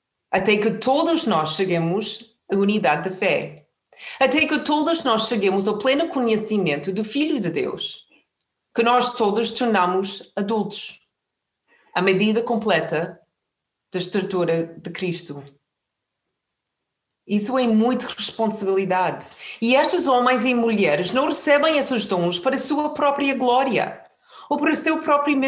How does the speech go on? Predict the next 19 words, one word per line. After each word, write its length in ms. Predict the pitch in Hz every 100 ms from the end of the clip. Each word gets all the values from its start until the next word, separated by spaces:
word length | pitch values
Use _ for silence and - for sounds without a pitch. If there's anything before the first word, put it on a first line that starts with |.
| 262
crescimento 640 | - - - 247 247 247 254
pessoal. 800 | - - 220 220 190 120 - _ _ _ _ _ _ _ _ _ _ -
Não, 360 | 156 165 160 220
estas 320 | 196 254 220
pessoas 520 | 214 - 180 196 214 - - -
recebem 520 | - 226 226 254 269 269
estes 320 | 269 269 214
dons 260 | 208 196
para 160 | 196 233
a 60 | 208
glória 440 | 214 220 233 277
de 120 | 277
Deus 480 | 226 151 160 190 - - _ - - _ _ -
e 80 |
para 240 | 220 277 294
que 240 | 302 -
todo 440 | - 302 339 349 349
o 60 |
corpo, 760 | - 220 156 147 175 185 311 -